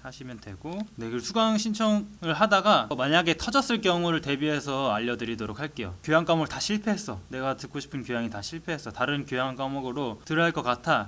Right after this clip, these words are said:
그럴 때는 어떻게 하면 좋냐면 여기 조회 버튼이 있죠. 누릅니다. 종합 강의 시간표가 나오게 돼요. "심교를 들어야 한다. 심교 중에 학점을 채워야 되는데 다 실패했다." 그러면은 이렇게 해서 보면은 좋을 것 같습니다.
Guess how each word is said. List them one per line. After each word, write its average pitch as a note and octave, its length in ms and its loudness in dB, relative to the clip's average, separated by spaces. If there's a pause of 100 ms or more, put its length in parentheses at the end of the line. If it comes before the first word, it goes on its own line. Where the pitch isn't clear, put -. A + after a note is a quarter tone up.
그럴 D#3 240 0
때는 D#3 480 0
어떻게 C#3+ 400 -4
하면 C#3+ 220 0
좋냐면 A#2+ 680 -4
여기 G#2+ 240 -6
조회 E3 300 -2
버튼이 C3+ 360 -6
있죠. G#2+ 460 -8 (220)
누릅니다. A2 480 -6 (300)
종합 A#2+ 240 -8
강의 G#2+ 220 -6
시간표가 C#3+ 480 -4
나오게 G#2+ 320 -2
돼요. G2+ 400 -10 (340)
"심교를 D#3 1040 -6
들어야 B2 300 0
한다. A#2 480 -2 (240)
심교 C3 360 -10
중에 A2+ 480 -8 (120)
학점을 C3 400 -8
채워야 E3 360 -2
되는데 B2 400 -6
다 A#2 140 -8
실패했다." D#3 580 -6 (640)
그러면은 G#2 540 -12 (300)
이렇게 - 220 -18
해서 C#3 320 -14 (680)
보면은 G#2 480 -10
좋을 A2 180 -16
것 G#2 100 -14
같습니다. F#2+ 380 -18